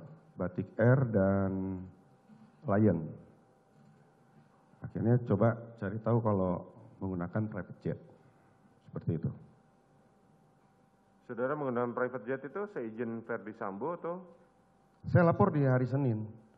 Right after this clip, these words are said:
Speaker 2: Lapor di hari Senin?
Speaker 1: Di hari Senin saya laporkan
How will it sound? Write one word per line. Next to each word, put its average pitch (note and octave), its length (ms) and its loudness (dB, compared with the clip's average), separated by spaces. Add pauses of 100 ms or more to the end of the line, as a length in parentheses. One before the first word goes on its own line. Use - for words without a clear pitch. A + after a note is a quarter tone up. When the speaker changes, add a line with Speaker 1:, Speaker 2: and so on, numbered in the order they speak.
(420)
Speaker 2:
Lapor A2+ 280 -6
di A#2+ 120 -4
hari A2 160 -4
Senin? A2+ 320 -6
Speaker 1:
Di G#2 40 0
hari G#2 160 0
Senin G#2+ 280 -2
saya G#2 160 -2
laporkan A2+ 640 -2